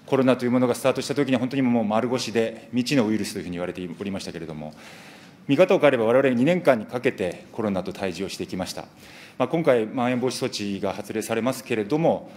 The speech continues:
これからの今後の対策、これまでとどこが違うのか。菅総理は予防、検査、治療、こうしたものもしっかりと整えていく、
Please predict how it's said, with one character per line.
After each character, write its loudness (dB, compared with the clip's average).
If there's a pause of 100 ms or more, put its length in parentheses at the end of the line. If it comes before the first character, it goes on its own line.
(300)
こ 2
れ 2
か 4
ら 4
の -2
今 -4
後 0
の -4
対 -2
策、 -2 (200)
こ 2
れ 4
ま 4
で 2
と -4
ど 0
こ 0
が 4
違 -6
う 0
の -10
か。 -14 (540)
菅 -2
総 0
理 -2
は 0 (200)
予 -4
防、 2
検 -4
査、 -4
治 -6
療、 -2
こ -6
う -2
し -10
た -2
も -6
の -4
も -4
し -8
っ -18
か 2
り -2
と -6
整 -4
え -4
て -2
い -10
く、 -8